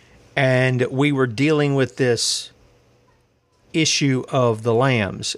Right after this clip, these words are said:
and where they were born and how they were taken care of and where this all was accomplished. And this, it's pretty, it's quite telling. So when they're saying, "Here's the sign,"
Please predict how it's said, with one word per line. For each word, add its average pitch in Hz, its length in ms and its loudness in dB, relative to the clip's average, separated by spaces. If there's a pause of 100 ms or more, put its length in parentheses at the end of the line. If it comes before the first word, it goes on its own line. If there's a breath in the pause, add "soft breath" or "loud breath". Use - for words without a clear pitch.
and 117 480 -4
where 127 320 2
they 120 100 2
were 110 140 2
born 107 580 2
and 101 220 -6
how 123 180 2
they 117 100 2
were 104 120 2
taken 107 280 -4
care 131 360 0
of 98 320 -2
and 98 240 -6 (460 soft breath)
where 135 180 0
this 135 180 0
all 123 180 2
was 104 120 -2
accomplished. 120 560 -2
And 135 80 -2
this, - 180 -2 (320 loud breath)
it's 151 160 -2
pretty, 269 300 0
it's - 160 0
quite 214 260 -2
telling. 220 380 0
So 147 120 2
when 135 140 2
they're 135 160 2
saying, 170 380 2
"Here's 170 220 0
the 160 80 2
sign," 113 500 0